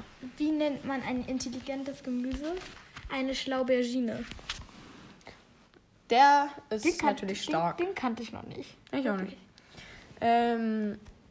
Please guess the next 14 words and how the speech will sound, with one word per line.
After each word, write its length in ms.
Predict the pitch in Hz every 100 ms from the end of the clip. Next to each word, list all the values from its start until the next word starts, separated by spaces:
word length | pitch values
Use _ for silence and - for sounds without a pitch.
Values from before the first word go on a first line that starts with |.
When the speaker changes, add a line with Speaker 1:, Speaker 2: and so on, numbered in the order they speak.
| -
Speaker 2:
sieht 360 | 214 254 - -
ein 380 | 214 208 196 -
Pferd 640 | - - 226 247 262 262 - - _
am, 460 | 196 202 202 190 190 - - -
was? 320 | - 214 254 - - _ -
Ah, 260 | 226 233 - - - - - - -
nicht 220 | 196 214
sieht, 200 | 220 202
lol. 200 | 190 190 196 - -
Steht 340 | - 254 247
ein 160 | 214 202
Pferd 340 | - 233 240
am 140 | 214 202
Geldautomat. 880 | 202 202 185 180 185 185 180 180